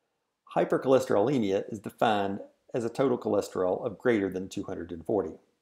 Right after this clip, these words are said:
This slide illustrates there's both bad cholesterol, L D L, as well as good cholesterol,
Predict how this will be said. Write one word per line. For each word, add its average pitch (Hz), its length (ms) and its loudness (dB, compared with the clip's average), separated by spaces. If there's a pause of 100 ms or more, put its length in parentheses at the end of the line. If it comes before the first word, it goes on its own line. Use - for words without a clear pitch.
(1160)
This - 140 -4
slide 170 280 2
illustrates 123 460 2 (140)
there's 190 300 2
both 117 360 2
bad 107 300 2
cholesterol, 123 680 2 (300)
L 98 140 2
D 80 180 -6
L, 101 300 -2 (1120)
as 160 140 -2
well 190 160 6
as 123 140 2 (880)
good 170 200 6
cholesterol, 87 680 0